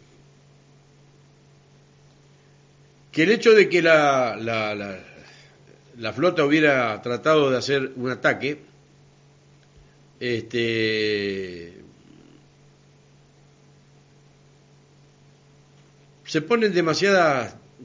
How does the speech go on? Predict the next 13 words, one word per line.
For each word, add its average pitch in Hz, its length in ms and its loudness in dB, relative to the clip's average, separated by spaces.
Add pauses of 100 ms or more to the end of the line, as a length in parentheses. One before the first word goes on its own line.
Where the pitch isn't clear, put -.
(160)
eh, 90 420 -18 (540)
interposiciones 131 1160 -2
de, 110 160 -8
de, 104 200 -10
de, 101 200 -16 (120)
de, 92 220 -20 (440)
de 104 120 -18
características 135 800 -4
que, 127 80 -8
bueno, 135 320 -4 (180)
como 117 220 -6
dije 147 180 -2
antes 107 240 -2